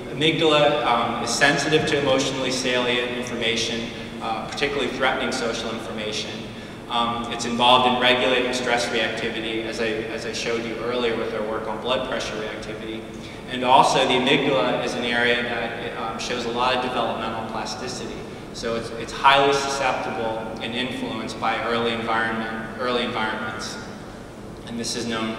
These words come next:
through, um, animal work, particularly a lot of the work that Michael Meany has done. Okay, so in our protocol, we had thirty-three, uh, first and second year undergraduate students at the University of Pittsburgh complete that, um,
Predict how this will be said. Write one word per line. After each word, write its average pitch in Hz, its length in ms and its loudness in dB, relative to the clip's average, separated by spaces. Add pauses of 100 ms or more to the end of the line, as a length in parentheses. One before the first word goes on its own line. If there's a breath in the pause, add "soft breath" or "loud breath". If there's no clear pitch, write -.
through, 110 360 -4
um, 110 220 -4
animal 113 360 -6
work, 104 180 -8
particularly 117 420 -4
a 110 40 -4
lot 107 100 -2
of 107 100 -4
the 104 60 -6
work 107 180 -6
that 110 120 -10
Michael 208 240 -8
Meany 220 280 -8
has - 180 -10
done. - 200 -12 (1300 loud breath)
Okay, 104 320 -2 (460)
so 135 440 4
in 151 100 4
our 160 160 8
protocol, 123 840 6
we 120 60 0
had 123 360 2
thirty-three, 139 880 4
uh, 135 220 0
first 135 440 4
and 117 160 0
second 131 500 0
year 120 240 2
undergraduate 120 800 0
students 113 480 -4
at 110 140 -2
the 117 60 -4
University 117 600 -2
of 110 120 -6
Pittsburgh 113 840 -2
complete 151 680 2
that, 120 440 2
um, 113 480 0